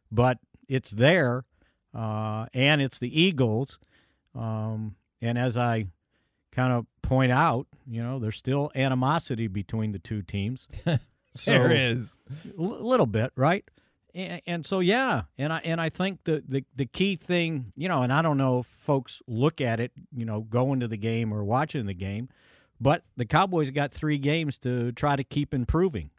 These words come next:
Speaker 1: and they've got a bunch of spots they need to improve,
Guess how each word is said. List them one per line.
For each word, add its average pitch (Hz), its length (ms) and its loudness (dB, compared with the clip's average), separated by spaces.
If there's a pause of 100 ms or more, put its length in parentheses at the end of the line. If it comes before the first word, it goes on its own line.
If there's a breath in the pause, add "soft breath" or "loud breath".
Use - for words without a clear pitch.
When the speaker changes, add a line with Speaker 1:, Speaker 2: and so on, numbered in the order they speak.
Speaker 1:
and 135 340 2
they've 127 200 2
got 127 200 0
a 139 60 -4
bunch 123 320 -2
of 123 80 -6
spots 131 460 -4
they 135 160 0
need 156 280 2
to 120 120 0
improve, 113 500 -2